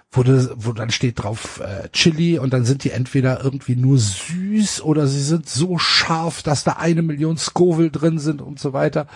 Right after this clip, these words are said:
Die hier nicht, die sind einfach lecker. Das ist, ähm, mit so einer Sojasauce und mit Chilipulver ummantelt und die sind so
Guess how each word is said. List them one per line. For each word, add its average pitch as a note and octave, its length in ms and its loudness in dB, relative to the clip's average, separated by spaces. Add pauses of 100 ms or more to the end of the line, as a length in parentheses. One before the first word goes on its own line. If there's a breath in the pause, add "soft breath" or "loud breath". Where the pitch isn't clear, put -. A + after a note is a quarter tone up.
(500 loud breath)
Die F#3+ 120 4
hier F3+ 220 4
nicht, D#3 400 0
die D3 80 2
sind C#3 160 2
einfach C#3+ 320 -2
lecker. B2+ 400 -2 (380 loud breath)
Das B2+ 240 -4
ist, - 320 -6
ähm, B2 640 -2
mit C3+ 220 0
so C#3+ 80 0
einer B2+ 120 2
Sojasauce G3 720 2
und C#3 300 -2
mit B2+ 120 -6
Chilipulver F#3 800 2
ummantelt D#3+ 720 -2
und C#3+ 220 -6
die D#3+ 60 0
sind D3 280 -2
so C#3 200 -6